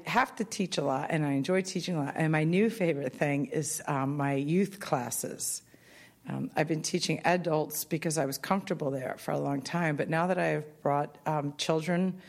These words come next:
and teens in, um, yeah, go to my website, and, uh, they, they're amazing. And it's,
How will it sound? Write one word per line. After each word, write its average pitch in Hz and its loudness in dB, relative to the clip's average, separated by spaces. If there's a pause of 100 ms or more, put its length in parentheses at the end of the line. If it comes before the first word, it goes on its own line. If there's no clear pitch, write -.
(720)
and 151 2
teens 180 2
in, 208 2 (320)
um, 147 -2
yeah, 160 2
go 160 2
to 175 2
my 208 4
website, 156 2
and, 139 0 (640)
uh, - -8 (600)
they, - 0
they're 180 6
amazing. 165 0 (200)
And 143 2
it's, 139 -2